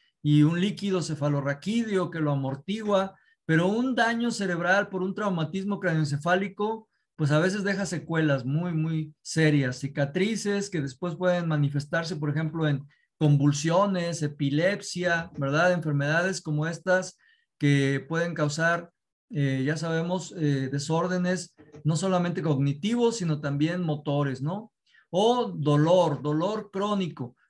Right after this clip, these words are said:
Hay una enfermedad, por ejemplo, llamada la neuralgia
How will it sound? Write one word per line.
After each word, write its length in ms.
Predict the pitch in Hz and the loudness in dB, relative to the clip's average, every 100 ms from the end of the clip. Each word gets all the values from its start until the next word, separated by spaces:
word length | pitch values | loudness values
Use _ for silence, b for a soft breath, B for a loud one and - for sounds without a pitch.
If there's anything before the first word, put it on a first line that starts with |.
| _ | _
Hay 200 | 165 202 | 2 2
una 160 | 220 220 | 2 -2
enfermedad, 480 | 196 180 165 190 190 | -2 -2 0 0 0
por 100 | 185 | -2
ejemplo, 320 | 196 196 196 | -2 -2 0
llamada 400 | 170 170 185 185 | 0 2 4 2
la 160 | 175 | 2
neuralgia 840 | 156 151 151 185 220 220 226 240 269 | 0 2 2 2 0 -2 -2 0 -2